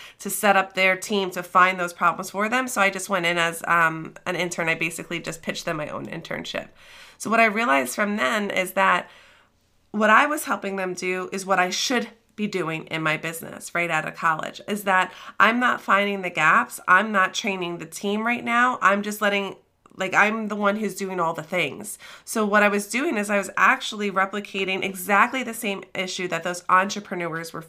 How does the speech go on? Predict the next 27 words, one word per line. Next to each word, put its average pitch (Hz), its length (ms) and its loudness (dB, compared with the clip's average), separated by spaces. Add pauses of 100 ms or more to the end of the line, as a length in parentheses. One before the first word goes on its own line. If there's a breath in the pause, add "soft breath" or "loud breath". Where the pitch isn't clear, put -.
facing, 202 400 -6
because 202 380 -6 (320 loud breath)
what 208 120 -6
happened 233 420 2
is 214 180 -4
that 196 180 2
I 196 100 4
needed 220 360 -4
to 233 120 -8
be 202 200 -4
there 202 200 2
to 196 80 -2
make 185 260 -4
things 175 300 -8
work. 208 440 -2 (500 loud breath)
At 208 100 0
the 214 100 0
same 262 420 -2
time, 233 300 0
I 208 80 2
understood, 226 420 -2
and 208 80 0
we 202 100 0
were 196 220 4
developing 180 500 2
our 170 140 0
team, 220 520 -4